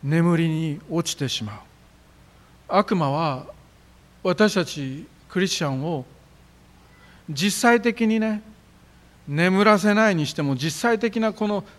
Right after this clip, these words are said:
睡眠という形で眠らせるってことは、まあ、するしないは別として、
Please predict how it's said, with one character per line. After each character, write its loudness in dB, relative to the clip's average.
睡 2
眠 6
と 0
い 6
う 4
形 0
で 0
眠 0
ら 4
せ -4
る -6
っ -8
て -6
こ -4
と -6
は、 -6
ま -2
あ、 -2
す -4
る 2
し 0
な 4
い 6
は 4
別 0
と -6
し -12
て、 -6